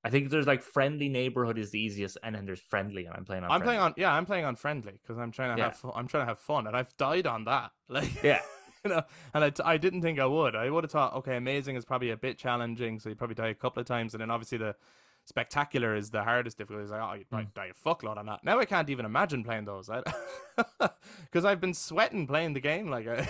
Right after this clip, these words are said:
Speaker 2: <laughs> like, it,
Speaker 1: Yeah, yeah.
Speaker 2: it demands you to reflex fast, um, which is good 'cause that's Spider-Man. And I think it's really hammered home the point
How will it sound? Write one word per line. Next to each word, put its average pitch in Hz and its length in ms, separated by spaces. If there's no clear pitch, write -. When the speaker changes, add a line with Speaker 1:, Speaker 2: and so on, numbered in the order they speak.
Speaker 2:
<laughs> - 100
like, 165 160
it, 151 200
Speaker 1:
Yeah, 131 180
yeah. 117 60
Speaker 2:
it 147 180
demands 160 480
you 160 120
to 123 200
reflex 120 520
fast, - 460
um, 110 460
which 151 160
is 131 80
good 170 280
'cause 110 120
that's 113 280
Spider-Man. 139 480
And 131 360
I 131 100
think 185 200
it's - 160
really 151 340
hammered 139 320
home 139 220
the 120 80
point 135 360